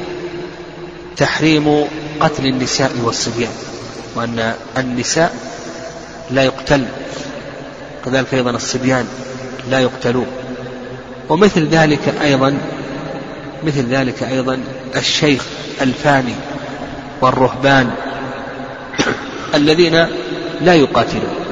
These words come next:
لكن من قاتل أو ساعد الكفار بالقتال فإنه يقتل. ويدل ذلك أن دريد بن الصمة خرج به قومه في حنين،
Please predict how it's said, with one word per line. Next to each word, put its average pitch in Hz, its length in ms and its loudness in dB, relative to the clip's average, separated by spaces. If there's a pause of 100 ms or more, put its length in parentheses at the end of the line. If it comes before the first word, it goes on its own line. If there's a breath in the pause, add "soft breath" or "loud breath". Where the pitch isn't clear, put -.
(180)
لكن 165 440 6 (720)
من 143 240 2 (100)
قاتل 135 380 6 (1000)
أو 135 240 6
ساعد 135 540 4 (480)
الكفار 127 760 4 (300)
بالقتال 131 580 2 (100)
فإنه 151 440 2
يقتل. 123 320 2 (1160)
ويدل 139 400 6
ذلك 131 440 2 (1000)
أن 135 300 2
دريد 143 360 6
بن 123 180 2
الصمة 131 540 2 (1040)
خرج 170 260 6
به 143 340 2
قومه 139 320 4
في 123 240 2
حنين، 156 260 4